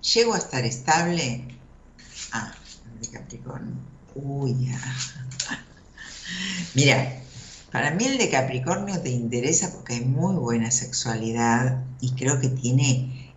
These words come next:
ese, ese en-, encanto de, de, de esa, de ese magnetismo que te atrapa y te arrastra. Yo creo que viene por ahí. Después decime, Natalia, "Panchito llegó a estar estable de Capricornio".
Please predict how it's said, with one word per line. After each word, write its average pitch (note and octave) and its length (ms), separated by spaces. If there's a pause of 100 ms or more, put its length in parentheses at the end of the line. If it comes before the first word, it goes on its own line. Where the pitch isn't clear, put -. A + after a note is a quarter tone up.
ese, C3+ 560
ese C#3 360
en-, B2 320 (640)
encanto D3 960
de, A#2 460
de, A2+ 420 (460)
de C3+ 80
esa, C3+ 500
de C3 60
ese C3+ 200
magnetismo C3 880
que B2 100
te A#2 140
atrapa C#3 460
y A#2 120
te A#2+ 100
arrastra. D3 720
Yo E3+ 240
creo F#3+ 160
que D#3 100
viene D3+ 200
por C3 200
ahí. B2 380 (120)
Después C3 340
decime, A#2 580 (800)
Natalia, C3 840 (1000)
"Panchito D3+ 580
llegó D#3 280
a F3 60
estar E3 240
estable F3+ 500
de C3+ 160
Capricornio". G#2 960